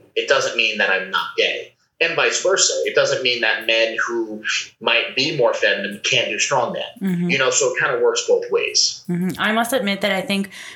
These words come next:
Speaker 2: my gut initial reaction when I found out about you was like, "Oh," like, subconsciously, "Oh, wow, he's gay and strongman. That's interesting."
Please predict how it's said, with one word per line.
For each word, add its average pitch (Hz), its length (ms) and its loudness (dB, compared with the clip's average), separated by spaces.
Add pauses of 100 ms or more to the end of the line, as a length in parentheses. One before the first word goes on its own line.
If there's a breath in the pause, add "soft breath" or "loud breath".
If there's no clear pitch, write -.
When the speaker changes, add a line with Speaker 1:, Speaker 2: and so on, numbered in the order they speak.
Speaker 2:
my 190 400 -2
gut 190 300 0
initial 202 320 0
reaction 196 760 0
when 175 380 0
I 170 280 0
found 180 280 -2
out 170 160 2
about 196 240 0
you 208 140 0
was 175 160 0
like, 170 260 -2
"Oh," 220 340 0
like, 185 280 -4 (160)
subconsciously, 202 680 0
"Oh, 220 140 2
wow, 202 220 0
he's 190 240 -2
gay 185 280 -2
and 226 220 2
strongman. 175 440 -2
That's 170 180 -2
interesting." 190 520 -2